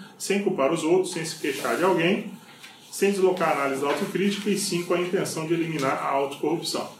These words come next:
Então, acho que o que o professor Val chama a atenção aqui é que às vezes a gente perde muito tempo analisando o outro, né?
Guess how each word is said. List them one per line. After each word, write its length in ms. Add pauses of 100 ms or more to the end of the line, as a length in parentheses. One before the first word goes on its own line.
(160)
Então, 180
acho 160
que 80
o 40
que 80
o 20
professor 400
Val 160
chama 240
a 40
atenção 400
aqui 300 (360)
é 60
que 100
às 80
vezes 160
a 40
gente 140
perde 220
muito 240
tempo 200
analisando 380
o 80
outro, 280
né? 220